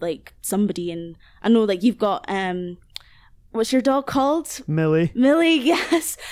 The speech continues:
Speaker 1: You have her. So,
Speaker 2: <laughs>
Speaker 1: like, that's, that's, even that's, like, just brilliant,
Speaker 2: It's
Speaker 1: but
Speaker 2: something, yeah. She lives up with my parents most of the time, but
Speaker 1: Oh,
Speaker 2: they
Speaker 1: does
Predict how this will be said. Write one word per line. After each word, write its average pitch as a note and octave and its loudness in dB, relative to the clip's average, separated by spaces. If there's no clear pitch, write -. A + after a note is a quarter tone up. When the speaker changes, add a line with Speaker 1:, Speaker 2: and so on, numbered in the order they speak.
Speaker 1:
You E4 6
have E4+ 6
her. F4 6
So, D4+ 4
Speaker 2:
<laughs> - -
Speaker 1:
like, C#4 -2
that's, D4 -4
that's, C#4 -4
even C#4 0
that's, C4 -4
like, G3+ -6
just - -6
brilliant, A3 0
Speaker 2:
It's - -8
Speaker 1:
but D3 4
Speaker 2:
something, C3 -2
yeah. B2 -2
She - -2
lives G3 4
up F#3 0
with D3+ 0
my C#3 -2
parents C3+ -4
most B2+ -6
of B2 -8
the C3+ -6
time, C3 -4
but A#2 0
Speaker 1:
Oh, - 0
Speaker 2:
they D3 0
Speaker 1:
does E3 2